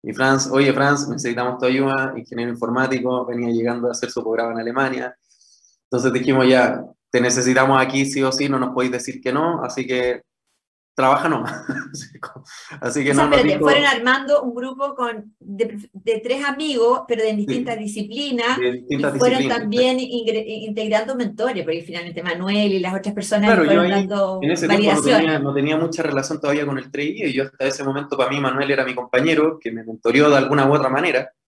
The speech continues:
Speaker 2: Claro que sí.
Speaker 1: Eh, le pedimos ayuda a Franz, Franz dijo, "Ya, ustedes son mis amigos, ya les voy a ayudar un poco". Él estaba trabajando en otra empresa.
Speaker 2: Ya.
Speaker 1: Entonces empezamos a trabajar en las noches, nos quedábamos hasta las cuatro o cinco de la mañana programando, nosotros testeábamos, yo nunca había tenido una relación con un software aparte del Excel.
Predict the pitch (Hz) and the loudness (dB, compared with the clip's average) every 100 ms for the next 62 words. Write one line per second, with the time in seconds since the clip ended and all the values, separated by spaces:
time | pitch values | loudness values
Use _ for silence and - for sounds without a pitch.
0 | _ 180 185 180 180 147 139 120 117 113 | _ -10 -8 -10 -14 -14 -2 0 2 0
1 | 113 107 - 120 123 139 135 131 131 123 | -4 -8 -2 0 4 4 4 4 2 2
2 | 190 185 180 - - 147 139 143 139 139 | -2 -2 -4 -6 -4 -4 -2 -4 -2 0
3 | 156 151 143 139 139 139 143 143 156 156 | 2 0 -4 -6 -6 -4 -2 0 0 0
4 | 143 143 147 143 139 139 139 139 143 151 | 0 0 -2 -2 -2 -2 -2 -4 -8 -6
5 | 151 151 139 135 143 143 143 151 143 127 | -4 -4 -6 -6 -4 -4 -2 -2 -2 -2
6 | 127 151 139 147 151 156 156 139 - _ | -4 -4 -4 -4 -6 -8 -8 -8 -12 _
7 | _ _ _ _ _ _ - 180 160 202 | _ _ _ _ _ _ -4 -2 -2 -4
8 | - 113 143 143 127 117 139 143 123 117 | -12 0 2 4 2 0 2 2 2 2
9 | 135 127 104 113 147 147 147 127 120 113 | 0 0 -2 -2 -2 -2 -4 -4 -4 -4
10 | 113 - 123 135 135 - - 113 - - | -6 -4 0 2 0 -2 -6 -6 -4 0
11 | 143 160 143 135 135 123 117 120 135 139 | 0 0 -2 -2 0 0 0 0 0 2
12 | 131 131 120 117 117 135 135 123 120 - | 0 -2 -2 -2 -2 -2 -2 -4 -6 -6
13 | 123 - - - 135 131 120 113 120 131 | -8 -10 -8 2 2 4 0 0 0 0
14 | 147 - 123 135 131 127 127 120 113 127 | 0 0 2 2 0 -2 -4 -4 -6 -8
15 | 117 120 113 - 127 131 110 120 - 113 | -8 -6 -4 -2 0 2 2 0 -2 -4
16 | 110 117 113 - - | -2 -2 -4 -12 -14